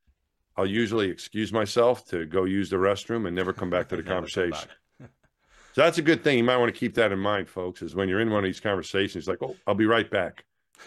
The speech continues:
Speaker 1: And then don't ever come back to the conversation, 'cause it's just a waste of time.
Speaker 2: A brilliant tactic. I like it. Okay, so
Speaker 1: Yeah.
Speaker 2: let's end on a, on a, on a lighthearted note. Um,
Speaker 1: Mm-hmm.
Speaker 2: and I, I'm a,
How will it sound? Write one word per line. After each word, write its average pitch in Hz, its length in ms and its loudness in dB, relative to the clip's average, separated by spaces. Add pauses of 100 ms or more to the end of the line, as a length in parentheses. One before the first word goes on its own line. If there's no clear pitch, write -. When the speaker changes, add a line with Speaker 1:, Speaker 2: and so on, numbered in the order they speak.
(120)
Speaker 1:
And 87 100 -8
then 87 240 -6
don't 95 180 -2
ever 85 160 -2
come 87 220 -6
back 85 240 -6
to - 80 -20
the - 80 -20
conversation, - 500 -8
'cause 95 200 -2
it's 92 160 -6
just 104 180 -4
a 104 40 0
waste 90 240 -2
of 101 80 -18
time. 80 260 -14 (580)
Speaker 2:
A 90 80 -14
brilliant 92 480 -12
tactic. 92 360 -10
I 90 60 -8
like 92 300 -10
it. 90 180 -10 (220)
Okay, 98 360 -4
so 95 220 4
Speaker 1:
Yeah. 87 100 0
Speaker 2:
let's 110 200 -6
end 110 200 0
on 104 120 0
a, 101 80 0
on 104 200 -6
a, 95 380 -4
on 95 220 -10
a 92 180 -6
lighthearted 92 680 -6
note. 95 320 -8
Um, 98 320 -8 (140)
Speaker 1:
Mm-hmm. 107 240 -4
Speaker 2:
and 117 100 -6
I, 123 160 -6
I'm 151 100 -4
a, 139 80 -8